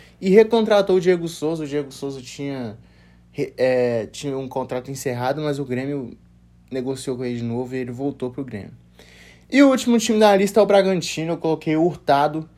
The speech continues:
lateral direito, que tá no, no Independiente Del Valle. E o Johan, que era do Atlético Mineiro, não tinha espaço nenhum, tá por empréstimo. Ontem ele fez um golaço contra o São Paulo e foi isso.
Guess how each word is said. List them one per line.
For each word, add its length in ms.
lateral 380
direito, 280
que 80
tá 140
no, 160
no 400
Independiente 680
Del 240
Valle. 440
E 200
o 100
Johan, 520
que 80
era 120
do 60
Atlético 420
Mineiro, 320
não 120
tinha 160
espaço 440
nenhum, 200
tá 140
por 180
empréstimo. 640
Ontem 220
ele 80
fez 160
um 180
golaço 760
contra 280
o 40
São 240
Paulo 400
e 440
foi 180
isso. 340